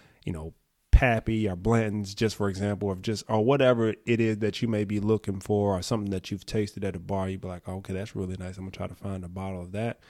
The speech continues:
And so I just find myself just doing random stops now. And so I love it.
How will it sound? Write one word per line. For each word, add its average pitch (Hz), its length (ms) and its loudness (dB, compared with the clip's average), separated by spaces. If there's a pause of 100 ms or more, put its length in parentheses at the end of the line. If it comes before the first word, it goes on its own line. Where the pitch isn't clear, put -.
(320)
And 113 120 -4
so 123 100 -2
I 127 80 0
just 143 180 -4
find 143 220 4
myself 135 300 2
just 123 180 2
doing 127 220 4
random 117 500 2
stops 123 460 -2
now. 95 240 -2
And 90 360 -6
so 95 440 -2 (180)
I 123 120 0
love 123 420 4
it. 131 160 0